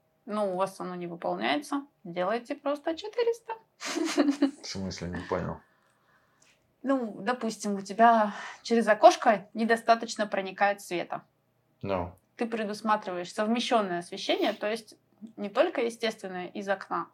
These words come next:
Speaker 1: но и искусственное вместе с лампочкой включенной.
Speaker 2: А.
Speaker 1: Но с повышением на одну ступень. То есть, если по нормативу тебе требуется триста люкс,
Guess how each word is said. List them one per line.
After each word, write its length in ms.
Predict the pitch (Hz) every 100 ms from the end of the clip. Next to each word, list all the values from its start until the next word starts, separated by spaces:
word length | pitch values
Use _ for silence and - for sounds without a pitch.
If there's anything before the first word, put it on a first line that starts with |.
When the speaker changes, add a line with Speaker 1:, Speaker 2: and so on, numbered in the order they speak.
| -
Speaker 1:
но 140 | 226
и 260 | 285 - 226
искусственное 720 | 208 - 269 - 226 214 185 180
вместе 380 | 208 - -
с 100 | 175
лампочкой 460 | 196 190 165 - -
включенной. 560 | - 175 - 165 - - _ -
Speaker 2:
А. 340 | 98 82 - - _ _ _ _ _ _ _ -
Speaker 1:
Но 180 | 214 302
с 40 |
повышением 480 | 233 220 220 247 220
на 80 | 185
одну 160 | 185
ступень. 460 | 214 185 - 160 - _ _ _ _ _ _ _
То 160 | - 226
есть, 320 | 180 - - _ _ _ -
если 480 | 202 214 - 185 208 -
по 320 | 202 180 - _ _ _ _ -
нормативу 440 | 202 233 240 190
тебе 200 | 170 -
требуется 500 | 175 180 175 180 -
триста 380 | 190 269 294 -
люкс, 300 | 381 403 -